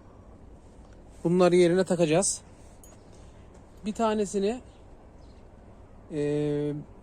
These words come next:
ben nereden sökmüştüm? Hemen şöyle bir bakayım. Şu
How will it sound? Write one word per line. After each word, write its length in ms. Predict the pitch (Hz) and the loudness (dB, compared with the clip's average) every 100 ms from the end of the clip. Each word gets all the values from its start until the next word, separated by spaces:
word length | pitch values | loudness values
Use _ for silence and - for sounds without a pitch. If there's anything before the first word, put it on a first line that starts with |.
| 156 | -8
ben 340 | 156 175 190 | 0 2 4
nereden 280 | 202 190 185 | 4 4 2
sökmüştüm? 680 | 160 165 170 156 - 214 185 - - | 0 -4 -6 -8 -6 -8 -8 -18 -18
Hemen 280 | 160 165 170 | -10 -8 -8
şöyle 320 | 156 170 170 | -8 -8 -8
bir 140 | 156 143 | -8 -6
bakayım. 380 | 170 185 175 180 - - - - - - - - - | -6 -4 -6 -8 -18 -20 -20 -20 -20 -20 -20 -20 -20
Şu 360 | - - 214 214 | -16 -2 0 0